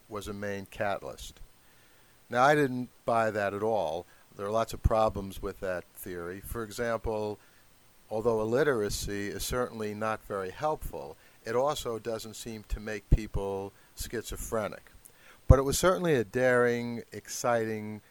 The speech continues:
theory, and it was even more exciting and amazing to me to see it mentioned on primetime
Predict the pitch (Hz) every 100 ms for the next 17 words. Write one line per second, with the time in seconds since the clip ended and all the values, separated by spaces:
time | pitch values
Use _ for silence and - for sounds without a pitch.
0 | _ - 127 123 101 87 107 - 123 120
1 | 120 117 127 123 120 151 139 123 120 139
2 | 156 113 - 117 101 95 95 107 107 -
3 | - _ _ 113 107 107 139 151 120 110
4 | - 113 143 127 113 113 _ _ _ -
5 | 120 120 120 120 - - - 147 139 120
6 | 127 139 - 127 123 117 113 110 - 117
7 | 123 120 - 113 110 110 113